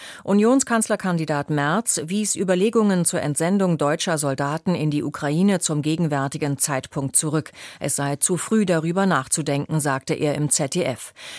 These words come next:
Der Krieg in der Ukraine werde nicht mit deutschen Soldaten beendet werden, sondern nur mit einer ukrainischen Armee, die sich weiter verteidigen könne. Auch Bundeskanzler Scholz betonte, die Ukraine dürfe nicht allein gelassen werden. Ihre Armee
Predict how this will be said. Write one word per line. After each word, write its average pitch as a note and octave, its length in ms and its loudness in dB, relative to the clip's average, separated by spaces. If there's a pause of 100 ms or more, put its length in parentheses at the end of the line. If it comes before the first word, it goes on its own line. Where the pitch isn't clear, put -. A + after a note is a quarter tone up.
(140)
Der F#3+ 100 2
Krieg C4+ 260 -2
in G#3+ 140 2
der G#3 120 2
Ukraine G3+ 600 2
werde G#3 240 2
nicht G#3 320 0
mit G3 220 0
deutschen D#3+ 400 0
Soldaten D#3+ 640 0
beendet D3+ 460 0
werden, D3+ 320 2 (200)
sondern E3+ 340 0
nur G3+ 160 6
mit F#3+ 200 2
einer D#3 300 0
ukrainischen F3 680 2
Armee, D3+ 420 2
die D3+ 160 0
sich C#3 280 -4
weiter C#3 340 -2
verteidigen D3+ 720 -2
könne. C#3 360 0 (360)
Auch D#3 200 0
Bundeskanzler D#3+ 640 2
Scholz F3+ 380 2
betonte, D#3 600 0
die E3+ 140 0
Ukraine E3 600 0
dürfe D#3 380 0
nicht D#3+ 300 2
allein D#3 340 2
gelassen D3 420 0
werden. D3 360 2 (300)
Ihre G#3 240 2
Armee F3 420 4